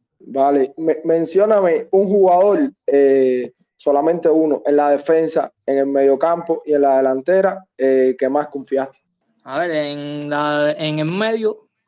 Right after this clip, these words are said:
Speaker 2: desde, como lo dije an-, eh, anteriormente, desde la fecha uno hasta la treinta y ocho tuve a Salah. Salah tuvo un temporadón. En la defensa,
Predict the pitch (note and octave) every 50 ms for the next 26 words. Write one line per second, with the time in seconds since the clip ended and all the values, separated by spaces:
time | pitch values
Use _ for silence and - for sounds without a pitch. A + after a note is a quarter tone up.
0 | _ _ _ _ _ _ _ _ _ _ _ _ E3+ D#3+ D#3 D#3 D#3 D#3 D#3 D#3
1 | D#3+ D#3+ D#3 D#3 D#3 D3+ D#3 D3+ D3+ D3+ D3 D3+ D3 D3 D3 D3 D3 D3 D3 D3
2 | E3+ F#3 F#3+ F#3 F3+ F3 F3 F3 - E3+ E3 E3 D#3+ D#3+ D#3+ D#3+ D#3+ D#3 E3 E3
3 | E3+ F3+ F#3+ G3+ G3 - F3 E3 D#3+ D3+ D3+ D3+ D#3 D3+ D3+ D3 D3+ D3 D3 D3
4 | D3 D3 D3 C#3+ C#3+ D3 - F3 E3 - - F#3 F3 F#3 F#3+ F#3+ F3+ - - E3+
5 | D#3+ D#3 D#3+ D#3+ D3+ E3+ E3 F#3 F#3 - F#3+ E3 F3 F3+ F3+ E3 - - D#3 D#3
6 | F3 F3+ - _ _ _ _ _ _ _ _ _ _ _ _ _ _ _ _ _
7 | _ _ _ _ - - C3+ C3 C3 C3+ D3 D#3 D3+ D#3+ E3 E3+ E3+ E3+ E3+ F3
8 | F#3 F#3 F3+ F#3+ E3+ D#3 E3 D#3 D3 D3 C#3+ D3 D3+ C#3+ C#3 - _ _ _ _
9 | _ _ _ _ _ _ _ _ _ _ - D#3 D3 D3+ D3 D3 D3+ D3+ - G3
10 | G3+ A3 G#3 - G#3 F#3 -